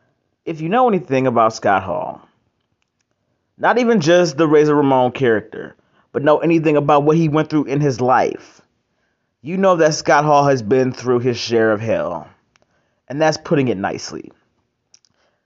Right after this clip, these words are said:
He was involved in something that resulted in somebody's death years ago,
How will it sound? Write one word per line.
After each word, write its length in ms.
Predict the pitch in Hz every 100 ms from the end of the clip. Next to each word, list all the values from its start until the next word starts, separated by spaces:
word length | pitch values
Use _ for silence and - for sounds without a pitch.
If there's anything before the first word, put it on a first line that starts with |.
| _ _ _ _ _ _ _ _ _ _ _
He 260 | 160 196 202
was 200 | 190 175
involved 360 | 160 151 147
in 60 | 147
something 240 | 151 139
that 180 | 139 120
resulted 500 | 120 113 135 131 135
in 120 | 117
somebody's 460 | 117 131 131 120 110
death 440 | 135 110 90 -
years 300 | 135 151 127
ago, 420 | 127 110 85 76